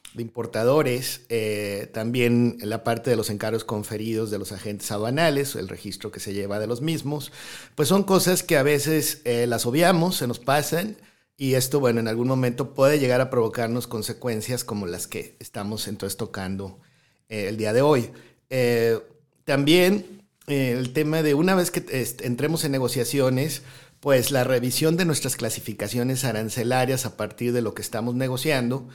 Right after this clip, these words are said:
nos, también nos va a ayudar muchísimo el, el tratar de tener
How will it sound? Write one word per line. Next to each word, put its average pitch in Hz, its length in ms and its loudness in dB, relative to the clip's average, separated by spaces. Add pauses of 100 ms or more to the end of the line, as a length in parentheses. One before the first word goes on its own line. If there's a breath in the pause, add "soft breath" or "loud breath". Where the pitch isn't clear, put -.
(360 loud breath)
nos, 131 280 -6
también 127 340 2
nos 147 140 0
va 143 60 2
a - 20 4
ayudar 147 280 4
muchísimo 135 800 -4 (180)
el, 123 320 -6
el 127 200 -4
tratar 147 540 2
de 156 100 0
tener 123 580 0